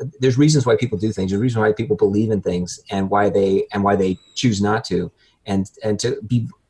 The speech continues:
understanding and empathic. It's, I, I gotta be honest though, it's been very hard. It's been very <laughs> difficult <laughs> for me to be,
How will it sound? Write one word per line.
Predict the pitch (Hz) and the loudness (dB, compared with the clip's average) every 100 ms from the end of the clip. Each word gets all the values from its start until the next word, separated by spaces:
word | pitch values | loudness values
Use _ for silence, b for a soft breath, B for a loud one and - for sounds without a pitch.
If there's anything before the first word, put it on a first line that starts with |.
| - | -6
understanding | 123 110 - 117 113 110 | -2 -2 0 0 2 0
and | 98 | -2
empathic. | 90 107 104 - | -4 -4 -4 -4
It's, | 110 107 107 - | -6 -6 -8 -4
I, | 104 - | -4 -2
I | - | -4
gotta | 104 113 107 | -2 0 0
be | 101 104 | 2 0
honest | 101 98 | 0 -2
though, | 95 | -4
it's | 95 | -4
been | 104 92 | -8 -2
very | 98 98 98 | 0 0 -2
hard. | 90 90 90 - - _ | -4 -6 -8 -10 -14 _
It's | - - 104 | -2 0 0
been | 101 | 2
very | 110 117 | 2 2
<laughs> | 208 - | 0 0
difficult | - 123 - - - - - 302 294 254 - - - 440 - | 2 2 -2 -10 -10 -10 -10 -12 -10 -10 -12 -6 0 0 -2
<laughs> | _ - - - 214 220 175 | _ -20 -20 -20 -8 -6 0
for | - | 4
me | 160 165 | 6 6
to | 160 | 4
be, | 139 147 139 | 6 4 4